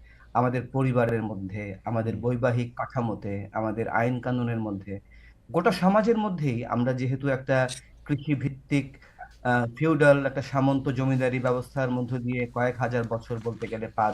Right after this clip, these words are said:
Speaker 1: হয়ে এসেছি রাজতন্ত্রের মধ্য দিয়ে, সেই কারণে আমাদের সমাজের গোটা গড়নের মধ্যে, আমাদের ব্যক্তি থেকে আরম্ভ করে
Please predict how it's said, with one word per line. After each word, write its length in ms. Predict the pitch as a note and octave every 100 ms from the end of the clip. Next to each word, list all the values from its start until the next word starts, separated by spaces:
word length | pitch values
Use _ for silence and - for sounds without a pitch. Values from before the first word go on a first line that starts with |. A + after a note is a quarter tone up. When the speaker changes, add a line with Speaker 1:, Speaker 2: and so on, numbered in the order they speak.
| F#2+
Speaker 1:
হয়ে 160 | A2+
এসেছি 540 | A#2 - F#2 - F#2+ A#2 - - - - -
রাজতন্ত্রের 640 | A2+ A2+ - B2 A#2 A#2
মধ্য 300 | A2+ G#2+ G2+
দিয়ে, 320 | F#2+ G2 G#2+ C#3+ - _ -
সেই 220 | - F3
কারণে 480 | G3+ A3 F#3+ A2 G#2
আমাদের 400 | G2+ A#2+ A#2 B2
সমাজের 480 | - B2 A#2+ B2
গোটা 300 | A#2 C3+ G3
গড়নের 460 | E3+ C3 A2+ A#2 A#2
মধ্যে, 340 | A2+ G#2 F#2+
আমাদের 260 | G2 G2+ G#2
ব্যক্তি 360 | G2+ A#2+ - A#2+
থেকে 240 | A2+ A2
আরম্ভ 380 | G#2 G2+ G#2 F#2+
করে 300 | G2+ G2+